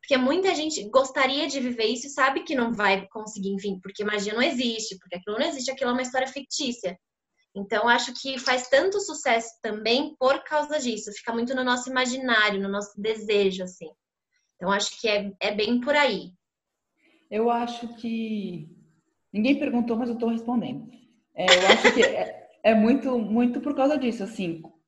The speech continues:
Speaker 2: Até se a gente for comparar com os outros filmes que também fizeram esse sucesso e estão na frente do Harry Potter, como os filmes da Marvel e de Star Wars, realmente eu acho que traz pra esse, pra esse negócio que você falou, que as pessoas, elas gostam daquilo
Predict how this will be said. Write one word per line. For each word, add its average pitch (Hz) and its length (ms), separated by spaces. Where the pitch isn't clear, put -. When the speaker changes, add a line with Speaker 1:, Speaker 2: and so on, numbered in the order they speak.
Speaker 2:
Até 214 360
se 330 100
a 285 60
gente 320 200
for 339 160
comparar 240 460
com 220 120
os 214 100
outros 240 360
filmes 202 420
que - 180
também 226 420
fizeram 226 280
esse 277 160
sucesso 196 380
e 190 40
estão 214 200
na 277 120
frente 226 200
do 208 80
Harry 185 260
Potter, 165 320
como 226 240
os 240 100
filmes 240 260
da 226 140
Marvel 180 480
e 226 80
de 220 80
Star 190 180
Wars, 202 360
realmente 277 580
eu 247 100
acho 247 240
que 240 100
traz 233 340
pra 233 140
esse, 233 580
pra 208 140
esse 208 200
negócio 202 360
que - 80
você 202 260
falou, 214 360
que 190 100
as 196 100
pessoas, 226 680
elas 220 260
gostam 233 380
daquilo 233 500